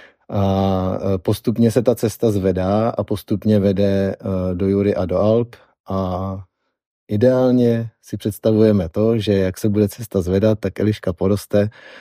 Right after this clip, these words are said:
a bude schopnější a schopnější s náma jít, ale to samozřejmě, eh, je nějaká představa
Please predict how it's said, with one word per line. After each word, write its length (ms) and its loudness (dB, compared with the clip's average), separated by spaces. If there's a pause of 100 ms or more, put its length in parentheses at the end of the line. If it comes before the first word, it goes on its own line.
(120)
a 100 -6
bude 200 2
schopnější 600 -2
a 40 0
schopnější 560 -4
s 80 -10
náma 300 0
jít, 280 -2 (460)
ale 640 2
to 120 -8
samozřejmě, 1000 -2
eh, 1080 -6 (340)
je 120 -8
nějaká 360 -6
představa 760 -6